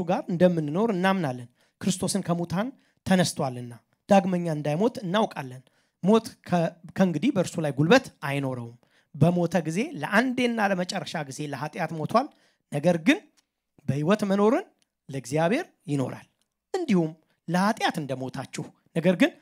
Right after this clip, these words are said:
በክርስቶስ ኢየሱስ ለእግዚአብሔር ሕያዋን እንደሆናችሁ ራሳችሁን ቁጠሩ። ስለዚህ ክፉ መሻቱን ትፈጽሙ ዘንድ በሟች ስጋችሁ ላይ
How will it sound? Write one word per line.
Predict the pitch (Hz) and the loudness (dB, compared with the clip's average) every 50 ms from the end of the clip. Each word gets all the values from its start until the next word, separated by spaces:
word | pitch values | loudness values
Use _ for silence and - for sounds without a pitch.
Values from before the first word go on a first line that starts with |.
| _ _ _ _ - | _ _ _ _ -2
በክርስቶስ | 151 - - 208 196 - 254 226 - | 0 0 0 -6 -4 -2 -2 -2 0
ኢየሱስ | 226 220 220 214 - - - | 0 0 0 -2 -2 -4 -4
ለእግዚአብሔር | 180 175 185 180 175 185 208 202 208 226 247 - | 0 2 2 2 2 4 4 4 6 4 2 0
ሕያዋን | 147 175 170 175 180 196 208 220 247 262 269 269 | 0 0 2 2 2 4 4 2 2 2 0 -2
እንደሆናችሁ | 262 240 214 214 180 214 214 220 220 220 - 370 370 - _ _ _ _ _ - | -2 -2 0 2 2 2 2 0 -2 -2 -4 -8 -8 -8 _ _ _ _ _ -4
ራሳችሁን | 170 151 175 180 180 175 - - 170 165 - - - 160 190 302 - - | 0 4 4 4 4 4 2 -2 -4 -4 -4 -6 -4 -4 -4 -4 -6 -12
ቁጠሩ። | - - - - 170 143 131 - _ _ _ _ _ _ _ _ _ _ - | -14 -12 -8 -6 -6 -6 -6 -10 _ _ _ _ _ _ _ _ _ _ -10
ስለዚህ | - 180 170 165 151 190 277 302 - _ _ _ _ _ _ _ _ _ - | -4 0 0 0 0 0 -4 -4 -6 _ _ _ _ _ _ _ _ _ -8
ክፉ | - 277 - 311 | -8 -4 -2 0
መሻቱን | 302 262 220 - 226 208 202 - 233 202 | 2 2 2 2 2 0 0 -2 -4 -8
ትፈጽሙ | - 196 - 196 190 - - 214 170 170 | -8 -6 -6 -6 -4 -4 -6 -4 -4 -2
ዘንድ | 160 247 311 311 - - _ _ - | -2 -4 -6 -6 -10 -16 _ _ 2
በሟች | 151 185 208 208 220 220 233 247 - - - | 4 4 6 6 4 0 0 0 -2 -4 -4
ስጋችሁ | - - 202 185 190 190 185 - - 233 | -4 -4 -2 0 -2 -2 -2 -2 -4 -2
ላይ | 220 240 | -2 -2